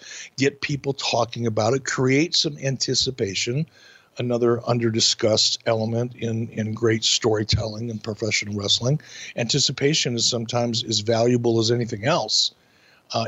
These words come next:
if it's done well. I don't think this was done well. I'm not trying to suggest it was. I think it could, probably could have done, been done much better. Had, had, had I had that same opportunity now, I could probably think of ways,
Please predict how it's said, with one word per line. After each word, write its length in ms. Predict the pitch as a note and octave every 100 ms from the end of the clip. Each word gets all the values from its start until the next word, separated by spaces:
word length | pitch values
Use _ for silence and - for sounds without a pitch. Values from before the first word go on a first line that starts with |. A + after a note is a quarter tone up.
| -
if 120 | D3+
it's 160 | C#3
done 300 | C#3 F3 F3
well. 280 | A#2+ - - _ _ -
I 80 |
don't 160 | G3+ F#3
think 180 | E3+ C3
this 180 | C3+ C3
was 120 | A2
done 280 | A2+ A#2 C3
well. 220 | D3 E3
I'm 60 | B2
not 160 | B2
trying 180 | - A#2+
to 60 | A2+
suggest 420 | A2+ G#2+ A2+ -
it 80 | G2+
was. 440 | A2+ C3+ F3+ - _ _ - - _
I 40 | -
think 120 | A#2
it 120 | G#2
could, 200 | - -
probably 380 | - B2+ B2+ A#2
could 160 | A2+ A#2+
have 120 | A2
done, 240 | A#2 A#2
been 320 | A2+ A2 A#2
done 200 | A2 A#2
much 280 | A2+ A2+ -
better. 280 | G2+ G#2+ C3
Had, 280 | - A#2+ A2 - _
had, 180 | - A#2+ - _
had 180 | - A#2+
I 80 | A#2
had 240 | A#2 A#2
that 160 | A#2 A2
same 240 | - A#2+
opportunity 640 | A#2+ A#2+ G#2 - B2+ A2 A2
now, 320 | G2+ G#2 B2+
I 80 | A#2
could 160 | A#2
probably 260 | A#2+ A2+ A2
think 240 | - G#2+
of 80 | G2+
ways, 440 | F#2+ G2+ G2 G2